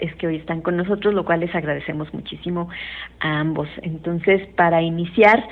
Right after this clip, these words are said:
no sé quién de los dos quisiera platicarnos acerca de la organización de esta jornada virtual.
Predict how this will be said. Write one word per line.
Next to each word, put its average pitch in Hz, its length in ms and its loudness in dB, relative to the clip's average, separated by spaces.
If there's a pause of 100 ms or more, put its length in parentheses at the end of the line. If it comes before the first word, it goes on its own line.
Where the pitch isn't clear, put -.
(320)
no 185 240 0 (120)
sé 185 480 2
quién 190 160 2
de 208 100 6
los 180 220 4
dos 175 360 6
quisiera 175 580 0 (320)
platicarnos 208 840 6 (640)
acerca 190 800 4
de 160 840 0
la 175 100 8
organización 185 960 4
de 170 320 0
esta 185 220 -2
jornada 165 420 0
virtual. 143 400 -4